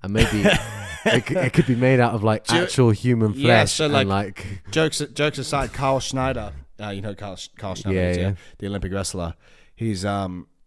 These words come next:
Speaker 2: there's, there'll be videos of him doing half kneeling, um, straight arm pulls, which for his lats. So he'll, he'll literally, he'll, he'll do, like, the fucking whole rack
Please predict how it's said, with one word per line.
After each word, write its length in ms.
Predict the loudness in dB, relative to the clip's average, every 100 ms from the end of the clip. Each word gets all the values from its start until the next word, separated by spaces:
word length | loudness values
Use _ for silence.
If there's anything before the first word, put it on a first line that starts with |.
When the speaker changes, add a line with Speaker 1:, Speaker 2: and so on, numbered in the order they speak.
| _ _
Speaker 2:
there's, 400 | -6 -6 -6 -8
there'll 200 | -8 -6
be 140 | -6 -6
videos 320 | -6 -4 -6
of 80 | -6
him 160 | -8 -6
doing 200 | -6 -4
half 320 | -4 -6 -6
kneeling, 460 | -8 -8 -10 -12 -14 _ _ _ -10
um, 560 | -6 -4 -6 -8 -14 -18 _ -20 _ -20 -20 -20 -12
straight 380 | -8 -6 -6 -6
arm 320 | -8 -12 -16 -18 -12
pulls, 440 | -10 -10 -12 -16 -16 -20 _ -14
which 240 | -12 -10
for 100 | -8
his 100 | -8
lats. 440 | -8 -10 -10 -12 -12
So 180 | -8 -6
he'll, 160 | -6 -4
he'll 160 | -4
literally, 400 | -4 -4 -6 -8
he'll, 220 | -6 -6
he'll 200 | -4 -6
do, 160 | -6 -8
like, 120 | -8
the 80 | -12
fucking 400 | -8 -6 -6 -8
whole 240 | -6 -4 -4
rack 380 | -6 -8 -10